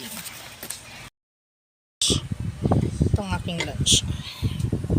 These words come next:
Sunny side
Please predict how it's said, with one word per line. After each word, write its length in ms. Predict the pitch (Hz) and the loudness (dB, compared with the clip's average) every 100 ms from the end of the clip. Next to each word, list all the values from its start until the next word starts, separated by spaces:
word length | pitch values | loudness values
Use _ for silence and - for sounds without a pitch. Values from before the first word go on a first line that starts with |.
| - - - - - - - - - - - - - - - - - - - - - - - - - - - - - - - - - - - - | 4 4 2 2 2 4 4 4 4 4 2 -2 0 0 4 4 6 6 4 0 0 2 4 2 2 -2 0 0 -2 -6 -10 -14 -14 -6 -4 -4
Sunny 220 | - 165 | -6 -8
side 240 | 156 160 | -8 -10